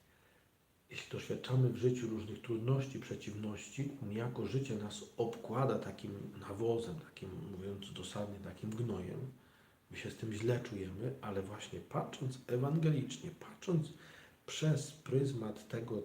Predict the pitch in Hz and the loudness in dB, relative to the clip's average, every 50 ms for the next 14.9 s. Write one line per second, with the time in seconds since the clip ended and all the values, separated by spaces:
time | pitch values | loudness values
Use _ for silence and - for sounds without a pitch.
0 | - - - 131 - 110 107 - - 104 - - - 127 127 120 113 107 101 - | -4 -6 -8 -6 -6 -6 -6 -2 -2 -2 -2 0 0 2 2 2 2 0 -2 -2
1 | - - - - - - _ - - - 131 120 113 92 90 92 98 110 135 156 | -6 -12 -16 -16 -18 -16 _ -6 4 6 6 6 6 4 0 0 0 0 0 0
2 | - - - - - - - - _ _ _ _ _ _ _ - 123 117 113 - | -2 -6 -14 -18 -20 -20 -20 -20 _ _ _ _ _ _ _ -2 0 0 0 -2
3 | - - - - - _ - 104 104 104 104 104 104 104 110 127 185 240 220 - | -6 -12 -18 -20 -20 _ -8 -4 0 2 2 2 2 2 4 4 2 2 0 -2
4 | - - - 123 107 101 104 131 160 165 - - - 131 131 - - - 127 123 | -4 -4 -2 -2 -2 0 2 2 2 2 0 -2 -2 -4 -4 -6 0 2 4 4
5 | 120 120 123 120 113 113 - - - - 123 135 151 160 156 117 104 104 101 101 | 6 6 4 4 4 0 -4 -8 -6 -4 -2 0 2 2 2 0 -2 -2 -2 -2
6 | 104 107 107 107 104 - - 107 101 107 107 104 - 120 123 131 123 113 107 104 | -2 -2 -2 -2 -2 -2 -4 -4 -4 -4 -6 -6 0 4 4 4 4 4 2 -2
7 | - - - - - - _ - - - - 104 101 95 101 120 123 123 127 - | -4 -8 -14 -20 -20 -20 _ -14 -8 -4 -2 -2 -2 0 2 2 2 2 2 0
8 | - 143 135 131 - - - - - 95 90 - - - - 127 143 147 156 160 | -2 0 0 0 -2 -4 -8 -8 -8 -8 -8 -8 -10 -4 0 2 4 6 8 8
9 | 156 156 - - - - - - - _ - 123 131 127 123 117 - - - 101 | 8 6 4 -4 -14 -20 -20 -20 -18 _ 2 6 6 6 6 4 0 -2 -4 -2
10 | 101 110 107 123 123 120 110 104 104 - - - 190 185 165 - 107 101 107 107 | -2 2 4 4 4 4 2 -2 -4 -4 -2 0 2 2 2 2 0 -2 -2 -2
11 | - 113 110 - 120 110 110 123 139 135 - - - - 120 - 123 107 101 92 | 0 -2 -2 -2 -2 -2 2 2 4 2 2 -2 -2 -2 -2 -2 -2 -6 -8 -8
12 | 90 - - - 180 - - 123 123 127 123 - 113 113 110 107 107 - 110 123 | -10 -10 -8 -6 -6 -4 -2 -2 0 0 0 0 -2 -4 -6 -6 -6 -4 0 4
13 | 143 156 151 - - - - - - 101 - - - - 95 107 110 - 117 107 | 6 8 8 6 4 -2 -4 -4 -4 -4 -4 -6 -8 -8 -8 -10 -8 -8 -6 -4
14 | 104 - - - 139 139 139 131 - 131 131 127 127 107 101 95 95 - | -4 -4 -4 -4 -2 -2 -2 0 0 0 4 4 4 2 2 -2 -6 -8